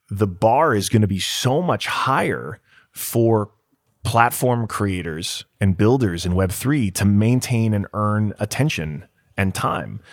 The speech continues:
And I think that's a good thing. I think it means you really have to earn your users every day. And that's a <laughs> thing. Like, we would say this,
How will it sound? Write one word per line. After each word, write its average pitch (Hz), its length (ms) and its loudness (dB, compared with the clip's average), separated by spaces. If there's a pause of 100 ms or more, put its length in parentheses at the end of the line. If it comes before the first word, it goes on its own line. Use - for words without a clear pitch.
(140)
And 147 120 4
I - 20 2
think 214 140 -2
that's 208 160 0
a 196 40 2
good 156 240 2
thing. 151 420 -2 (300)
I 110 60 2
think 170 240 2
it 143 80 -2
means 120 540 0 (400)
you 127 180 4
really 139 320 6
have 127 300 2
to - 120 -4
earn 120 240 4
your 127 140 4
users 104 460 4
every 107 240 4
day. 113 300 2 (100)
And 117 120 4
that's 139 160 4
a 147 60 6
<laughs> - 0 -
thing. 185 460 2 (360)
Like, 151 180 4
we 190 120 4
would 269 180 4
say 226 280 2
this, 101 420 -2